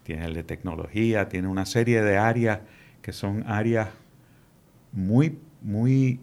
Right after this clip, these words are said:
este, importantes, medulares, que no hay la estructura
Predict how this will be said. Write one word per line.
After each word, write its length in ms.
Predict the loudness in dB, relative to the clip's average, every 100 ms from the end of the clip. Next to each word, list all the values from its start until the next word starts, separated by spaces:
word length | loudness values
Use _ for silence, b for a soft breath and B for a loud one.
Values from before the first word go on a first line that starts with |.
| -8
este, 1300 | -8 -8 -12 -6 -4 -2 -4 -4 -6 -8 -10 -12 -14 -18 -18 -18 -18 -18 -20 -20 -18 -12
importantes, 800 | -12 -6 -8 -2 0 0 0 -2
medulares, 680 | 0 0 0 2 4 4 0 B B B B _ -4
que 220 | -2 -2 -4
no 300 | -2 2 6
hay 320 | 6 4 2 -4
la 160 | -4
estructura 960 | -4 -4 -6 -6 -4 2 4 6 4 0